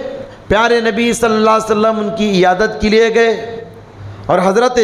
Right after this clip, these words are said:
जाबिर रज़ी अल्लाह तआला अन्हु फरमाते हैं, मैं बीमार हुआ, प्यारे नबी को ख़बर मिली, प्यारे नबी चल मेरे पास आए,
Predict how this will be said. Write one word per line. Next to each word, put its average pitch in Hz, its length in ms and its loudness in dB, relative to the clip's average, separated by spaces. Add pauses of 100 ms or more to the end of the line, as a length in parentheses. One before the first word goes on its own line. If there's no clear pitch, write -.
जाबिर 226 360 2
रज़ी 233 180 0
अल्लाह 233 320 2
तआला 233 140 0
अन्हु 233 180 0
फरमाते 220 460 0
हैं, 254 340 -2 (260)
मैं 175 140 0
बीमार 208 440 2
हुआ, 233 240 4 (480)
प्यारे 240 340 2
नबी 240 220 0
को 254 140 0
ख़बर 262 400 2
मिली, 240 280 0 (460)
प्यारे 196 340 2
नबी 190 280 0
चल 185 320 0 (220)
मेरे 190 260 4
पास 196 400 0
आए, 196 260 2